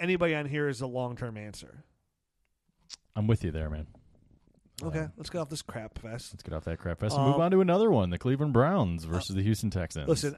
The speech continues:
Speaker 1: I can't even talk about the Cleveland Browns. I am so disappointed in the Cleveland Browns. There's not a single player on that team that's not named Duke Johnson that you want anything to do with on your roster. Nobody. Nobody.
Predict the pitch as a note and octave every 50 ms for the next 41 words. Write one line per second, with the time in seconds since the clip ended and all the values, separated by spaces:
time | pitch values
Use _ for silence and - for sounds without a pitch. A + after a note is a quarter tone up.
0 | _ _ D#3 F#3+ G#3 - A3+ G#3+ F#3 D#3+ F3 E3+ E3+ E3+ F3 E3 D3+ - E3+ E3+
1 | E3+ D#3+ D#3 D#3+ D#3+ D#3 D#3 D#3 D#3 D3 - - - _ D#3+ D#3 D#3 C#3 - -
2 | - F3+ E3+ D#3+ E3 D3 - C#3 C3 D3+ D3 C#3+ C3+ - - D3 C#3+ C3+ B2+ C3
3 | C3+ C3+ C#3 C#3 B2+ - - - - _ _ _ _ _ _ _ _ D3+ D#3+ E3+
4 | D3 D3 F#3+ G3 F#3+ D3+ - - - A3 A#3+ B3+ C#4 C4 - - A#3 A3 G#3+ G3+
5 | F#3+ F#3+ F#3+ F#3 E3+ - - F#3+ E3+ E3 D#3+ D#3 C#3+ - _ _ _ _ _ _
6 | - C#3+ A#2 C3+ D#3+ E3 F3+ G3+ G3 F#3 F#3 F#3 F3+ D#3+ C3 E3+ E3+ D#3 - E3
7 | D3+ D3+ D3 - - D3+ D3 C#3+ D3 C#3+ C#3+ C#3+ C#3+ - _ _ - F#3 F#3+ G3
8 | F3+ G3+ G3+ F3+ D#3+ D3+ D3+ D3+ D3 C#3+ C3+ C3 C3 B2 A2+ A2 G#2+ G#2+ G#2 -
9 | - G#2 G2 F#2 - _ _ _ _ _ - C#3+ D3+ D3+ D3 C3+ A#2 A#2+ G#2 F#2
10 | F2+ G2 _ _ _ _ _ C#3 D3+ D3+ D3 B2 B2 A2+ A2